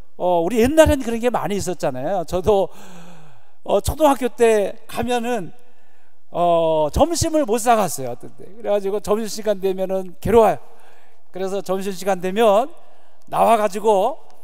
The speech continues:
저기 사람들 안 보이는데, 아, 우리 아이들이 아무래도 교실로부터 운동장 저 끝에 가가지고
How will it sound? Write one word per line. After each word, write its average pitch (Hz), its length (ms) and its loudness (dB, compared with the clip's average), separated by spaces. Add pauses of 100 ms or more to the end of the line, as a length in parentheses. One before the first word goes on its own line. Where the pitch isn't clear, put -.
(380)
저기 202 920 2 (500)
사람들 226 400 2
안 202 220 0
보이는데, 220 520 0 (180)
아, 175 100 -2
우리 202 140 2
아이들이 208 340 4
아무래도 208 300 0
교실로부터 208 720 -2 (340)
운동장 214 500 -2
저 - 100 -8 (400)
끝에 262 260 -4
가가지고 196 640 2